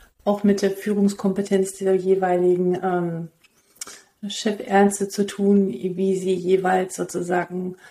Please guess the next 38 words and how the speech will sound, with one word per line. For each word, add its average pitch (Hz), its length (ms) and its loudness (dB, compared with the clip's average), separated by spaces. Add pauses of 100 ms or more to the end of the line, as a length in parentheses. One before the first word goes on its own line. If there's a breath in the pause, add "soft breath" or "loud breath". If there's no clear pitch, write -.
(320 loud breath)
Veränderung, 196 560 2
Innovation 190 680 0
in 196 160 0
ihre 185 300 -6
Teams 185 380 -4
tragen 180 320 -4
oder 175 320 -2
wie 190 120 0
sie 180 160 -4
sie 180 240 0
überzeugen? 185 1300 0
Also 180 500 0 (380 loud breath)
das - 160 -4
hat 196 100 0
ja 196 100 0
auch 196 140 -4
was, 190 140 4 (340)
Fachkompetenz, 202 960 -2
sage 202 160 0
ich 180 100 -10
immer, 202 180 4
hat 190 140 -6
nichts - 300 -6
unbedingt 196 380 0
mit 175 120 -12
Führungskompetenz 190 840 0
zu 196 100 -6
tun 196 260 -2
und 190 140 -2
da 190 100 2
sind 180 220 -4
wir 185 80 0
jetzt 175 220 0
ja 156 120 -2
auch 185 80 0
nicht 208 160 0
so 185 80 -12
die 185 180 2